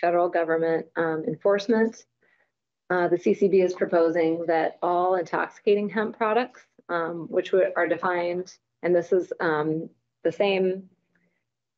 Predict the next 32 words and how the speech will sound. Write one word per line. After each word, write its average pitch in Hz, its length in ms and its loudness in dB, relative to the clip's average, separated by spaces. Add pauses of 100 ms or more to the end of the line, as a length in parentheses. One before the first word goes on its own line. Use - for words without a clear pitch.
(400)
this 196 160 0
is, 180 140 2
these 202 140 2
are 202 80 4
the 175 80 -2
same 202 220 -2
parameters 170 460 0
that - 80 0
were 156 120 2
set 170 220 0
out 151 260 -2
in 160 120 -6
the 151 60 -4
bulletin, 165 760 0
um, 156 380 -4
that 165 180 0
the 160 80 0
C 160 160 2
C 160 100 0
B 156 240 2
issued 170 340 2
on 165 120 0
the 156 80 -2
hemp 175 280 -4 (260)
to, - 140 -4 (680)
towards 170 280 0
the 170 100 -2
hemp 165 220 -4
industry 180 600 2
in 165 120 -4
November. 160 560 -2 (800)
So 160 440 2